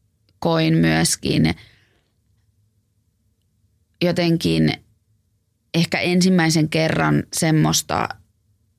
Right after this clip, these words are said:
fiilistä, että nyt mä oon jossain, missä mun pitää olla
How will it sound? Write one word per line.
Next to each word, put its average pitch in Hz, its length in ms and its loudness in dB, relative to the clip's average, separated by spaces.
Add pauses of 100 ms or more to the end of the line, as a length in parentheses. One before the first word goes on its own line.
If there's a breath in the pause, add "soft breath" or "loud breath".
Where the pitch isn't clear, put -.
(420)
fiilistä, 170 800 -2
että - 280 -4
nyt 156 260 0
mä 151 280 0
oon 156 300 0 (460 loud breath)
jossain, 160 500 -2
missä 147 260 -2
mun 147 180 0
pitää 160 440 -2
olla 175 460 0